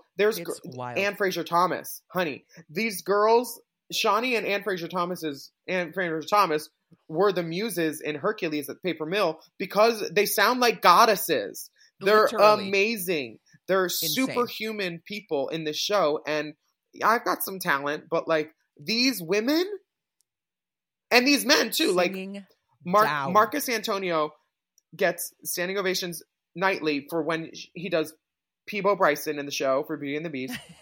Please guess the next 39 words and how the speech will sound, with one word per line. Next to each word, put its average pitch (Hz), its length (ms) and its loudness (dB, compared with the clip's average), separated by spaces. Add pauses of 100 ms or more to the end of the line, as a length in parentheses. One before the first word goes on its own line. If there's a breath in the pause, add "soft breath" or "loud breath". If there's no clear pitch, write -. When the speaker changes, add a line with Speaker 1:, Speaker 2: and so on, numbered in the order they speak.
(160)
Speaker 1:
They 185 160 2
do 170 400 -2
Speaker 2:
Yes. 180 120 -8
Speaker 1:
the 170 180 4
Iceberg 151 720 2
bitch, 147 320 -2
Tina 180 220 -6
Turner. 175 480 -2 (580)
Speaker 2:
Mm-hmm. 214 360 -12 (380)
Speaker 1:
All 240 300 4
these 247 220 -2
people - 260 -6
are 185 120 0
so 190 440 -2
fucking 180 320 -2
talented 156 680 -4 (680)
that 180 340 2
it, 196 200 -2 (320)
I, 180 260 4 (100)
I'm 226 320 2
a 175 120 -4
confident 170 360 -2
person, 175 380 -4
and 147 260 -4
I 147 180 2
always 165 200 -2
say 156 100 -4
comparison 147 540 -6
is 127 140 -12
the 123 60 -20
thief 135 220 -12
of 127 60 -14
joy. 131 240 -4
Don't 123 180 -4
compare 135 280 -6
yourself 131 320 -8
to - 80 -12
other 123 160 -4
people. 165 540 -2